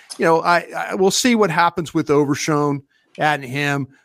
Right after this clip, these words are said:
Schoonmaker, we, we feel like Schoonmaker will be an effective blocker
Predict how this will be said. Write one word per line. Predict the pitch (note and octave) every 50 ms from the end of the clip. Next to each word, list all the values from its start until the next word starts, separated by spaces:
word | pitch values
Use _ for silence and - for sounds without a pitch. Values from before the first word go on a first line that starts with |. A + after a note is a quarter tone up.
| _ _ -
Schoonmaker, | - - - - - - G3 F#3+ F#3 F3 E3 E3+ E3+ E3 E3 F3 E3+ E3 E3 D#3+
we, | C#3+ C#3+ C3+ C3+ -
we | C#3+ C3+
feel | A#2+ - - - F3 F3 F3+
like | F3 E3+ D#3+ D#3+
Schoonmaker | - - - - - D#3+ D#3 D3 D3 D3 C#3+ - - D#3
will | C#3+ C3+
be | A#2 C#3+ C#3+
an | C3+ C3+
effective | B2 - - C#3+ C3+ - - C3+ G#2
blocker | - B2 B2+ C3 C3+ C3 - - C#3 C3+